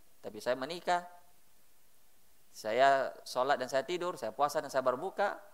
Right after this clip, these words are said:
"Man raghiba an sunnati falaysa minni." Siapa yang tidak suka sunnahku, maka bukan bagian dariku. Maka perkara yang halal tidak boleh ditinggalkan dengan alasan waro. Jangan dibilang, "Wih, hebatnya tahu, wah. Anu,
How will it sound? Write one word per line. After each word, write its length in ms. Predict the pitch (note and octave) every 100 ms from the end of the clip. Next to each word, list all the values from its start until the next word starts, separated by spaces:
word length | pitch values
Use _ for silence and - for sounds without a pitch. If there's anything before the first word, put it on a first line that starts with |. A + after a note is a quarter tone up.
| - G#2+
"Man 80 | G#2+
raghiba 400 | B2+ C3+ B2 A#2+
an 80 |
sunnati 400 | C3 F#3+ A3+ A#3
falaysa 320 | E3+ A#2 A2+ A2
minni." 240 | G2+ - -
Siapa 320 | - B2+ C#3
yang 80 | B2
tidak 180 | A2+ A2+
suka 220 | C#3+ C#3
sunnahku, 320 | D3 F#3 F3+
maka 240 | C3+ D3
bukan 400 | - C3 B2+ A#2+
bagian 320 | A2+ A#2 C#3 A#2
dariku. 340 | A2 G#2 - - - - - - - -
Maka 240 | C3+ E3+
perkara 480 | - - - D4+ D#4
yang 100 | C4+ A3+
halal 180 | C#4
tidak 160 | B3 G3+
boleh 280 | C4 A#3+ B2 - - - - -
ditinggalkan 960 | F3 - G3 F#3+ D#4 D#4+ E4 E4 A#3
dengan 240 | F#3 F3 F#3
alasan 300 | F3 F3 F#3
waro. 240 | F3 D3+
Jangan 240 | C#3+ E3+ G3+
dibilang, 320 | F#3+ G3 -
"Wih, 160 | C#3 A2+ - -
hebatnya 400 | A2+ A2+ C3 C3
tahu, 240 | C3+ C3
wah. 60 | C3 - - - - - - - - -
Anu, 320 | B2 C3+ C3